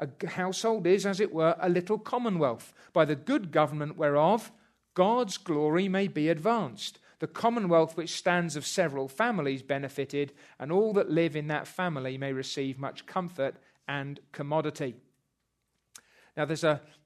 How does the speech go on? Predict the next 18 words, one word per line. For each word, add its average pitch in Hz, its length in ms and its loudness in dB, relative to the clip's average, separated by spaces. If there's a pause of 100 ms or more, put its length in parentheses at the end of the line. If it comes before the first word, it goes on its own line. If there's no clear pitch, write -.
a 160 240 -2
well-known 208 480 2
little 180 260 -4
tract - 460 -4
by 151 160 0
a 147 40 -4
man 156 220 -4
called 151 240 -10
John 151 500 -2
Geree 139 560 -2
called 147 260 -8
The 147 60 -4
Character 185 680 -2 (120)
of 147 80 -8
an 147 80 -4
Old 165 460 0
English 147 500 -6
Puritan. 151 580 0